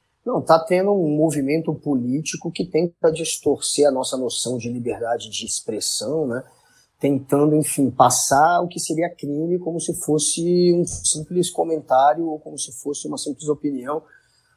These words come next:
É, mas isso tudo faz parte, enfim, de um movimento político que tenta, é, fazer um revisionismo histórico, tentando chamar, por exemplo, ditadura de revolução,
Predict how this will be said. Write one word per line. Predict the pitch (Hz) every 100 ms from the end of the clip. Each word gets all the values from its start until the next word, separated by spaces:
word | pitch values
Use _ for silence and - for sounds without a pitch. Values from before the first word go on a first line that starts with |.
| _ -
É, | 139 143 143 143
mas | 156 202
isso | - -
tudo | 226
faz | 226 - -
parte, | 175 180 185
enfim, | 180 - 151 123 _ _ _
de | 127 165
um | 185
movimento | 196 196 190 196
político | - 254 165 165 - - -
que | 131
tenta, | - 135 147 - 160 151 - _ _ -
é, | 135 127
fazer | - 135 147
um |
revisionismo | 135 147 143 143 139 135 120 156
histórico, | - - 156 151 139 135
tentando | 135 131 131 131
chamar, | 127 147 131 127 127
por | 131 123
exemplo, | 117 120 117 110
ditadura | 120 113 123 117 120 117
de | 113
revolução, | 113 117 127 156 - - 143 135